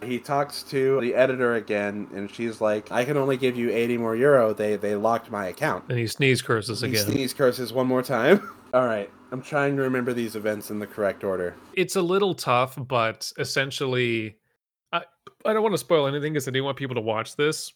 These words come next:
Speaker 2: even though, I mean, we've spoiled the plot, but trust me, that doesn't really matter. Essentially, he talks more to his jacket, and this jacket convinces him that, hey,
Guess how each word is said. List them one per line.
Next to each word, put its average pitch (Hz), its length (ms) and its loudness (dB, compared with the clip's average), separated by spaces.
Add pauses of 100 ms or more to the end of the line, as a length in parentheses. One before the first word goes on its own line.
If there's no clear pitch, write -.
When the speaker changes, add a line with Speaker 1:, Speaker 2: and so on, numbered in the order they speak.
(240)
Speaker 2:
even 135 180 -2
though, 135 140 0
I 117 80 0
mean, 117 160 -6
we've 117 260 -4 (120)
spoiled 131 340 -2
the - 60 -12
plot, 110 380 -6
but 107 180 -6 (160)
trust 127 240 -4
me, 110 100 -8
that 110 120 -4
doesn't 117 220 -2
really 107 180 -10
matter. 104 440 -6
Essentially, 143 680 0 (160)
he 165 100 -2
talks 143 320 0
more 139 200 0
to 143 100 -2
his 139 140 -4
jacket, 127 500 0 (320)
and 120 560 0
this 135 200 -2
jacket 135 600 -2 (100)
convinces 143 560 -4
him 110 360 -6 (300)
that, 123 240 -4
hey, 127 340 0